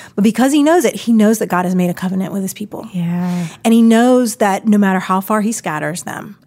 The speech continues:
Speaker 1: he will be faithful to bring them back. He knows that God had made a promise to his forefather Abraham,
Speaker 2: Yes.
Speaker 1: and that he would be committed to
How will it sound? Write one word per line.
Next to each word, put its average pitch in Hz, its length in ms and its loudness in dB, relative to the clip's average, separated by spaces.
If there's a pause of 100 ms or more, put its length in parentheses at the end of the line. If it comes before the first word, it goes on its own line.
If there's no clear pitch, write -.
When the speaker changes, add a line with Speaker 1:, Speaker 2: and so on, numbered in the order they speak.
(320)
Speaker 1:
he 208 180 0
will 190 140 4
be 196 100 0
faithful 170 640 -6 (320)
to 180 260 -2
bring 185 520 -4
them 185 440 -2
back. 170 360 -4
He 220 180 2
knows 208 560 4
that 208 140 -2
God 180 340 -2
had 190 120 -2
made 180 140 0
a 180 60 -2
promise 175 520 -4
to 196 100 -2
his 180 220 0
forefather 170 580 -4 (120)
Abraham, 180 600 -2 (200)
Speaker 2:
Yes. 175 300 -4
Speaker 1:
and 202 220 6
that 196 180 0
he 214 200 0
would 196 500 0
be 190 420 -2 (320)
committed 185 580 2 (220)
to 175 400 -2